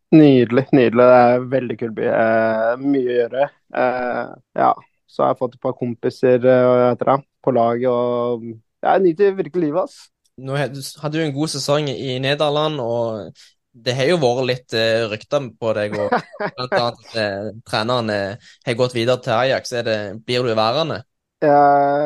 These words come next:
Speaker 1: jeg vil si jeg vil bli, eh, bli værende, ja. Jeg føler at, eh, for å ta det neste steget, så må jeg ta litt mer plass i, i laget og ligaen, eh, enn det jeg gjorde i fjor. Eh, så, ja, ryktene får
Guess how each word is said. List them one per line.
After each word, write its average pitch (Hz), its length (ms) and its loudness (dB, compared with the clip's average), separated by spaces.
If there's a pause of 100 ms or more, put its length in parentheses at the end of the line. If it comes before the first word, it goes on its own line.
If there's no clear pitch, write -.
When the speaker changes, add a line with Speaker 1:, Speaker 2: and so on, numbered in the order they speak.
Speaker 1:
jeg 151 160 -2
vil 180 80 -4
si 175 100 -6
jeg 151 140 0
vil 151 180 -4
bli, 143 200 -4
eh, 143 200 4
bli 135 220 0
værende, 120 400 -6
ja. - 60 -14 (240)
Jeg 135 260 6
føler 123 320 4
at, 120 160 -2
eh, 123 540 2 (340)
for 180 80 6
å 196 80 4
ta 165 160 6
det 170 80 2
neste 185 300 -4
steget, 143 320 -6
så 165 100 -4
må 135 240 0
jeg 135 160 4
ta 135 160 2
litt 135 160 -4
mer 135 160 -8
plass - 300 -8 (160)
i, 143 100 -2 (1040)
i 147 160 0
laget 123 340 0
og 131 140 2
ligaen, 123 480 -4 (140)
eh, 117 400 -8
enn 117 160 -4
det 117 100 2
jeg 117 80 0
gjorde 110 160 -8
i - 60 -20
fjor. 120 260 0 (320)
Eh, - 480 -6
så, - 240 2 (640)
ja, - 100 2 (300)
ryktene 139 340 4
får 151 240 6